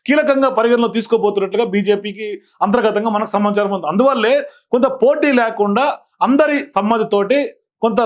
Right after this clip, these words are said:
రామచంద్రరావును అభ్యర్థిత్వాన్ని ఖరారు చేయబోతున్నట్లుగా తెలుస్తోంది. మరి ఇప్పుడు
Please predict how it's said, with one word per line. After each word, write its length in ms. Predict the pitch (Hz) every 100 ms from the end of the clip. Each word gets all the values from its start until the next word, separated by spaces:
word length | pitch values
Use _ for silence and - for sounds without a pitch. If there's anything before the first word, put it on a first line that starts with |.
| 202
రామచంద్రరావును 640 | 262 269 247 233 226 226
అభ్యర్థిత్వాన్ని 520 | 202 220 214 220 220 214
ఖరారు 260 | 185 247 233
చేయబోతున్నట్లుగా 580 | 214 196 202 185 180 220
తెలుస్తోంది. 360 | 226 208 156 117 _ _ -
మరి 140 | 269 294
ఇప్పుడు 160 | 269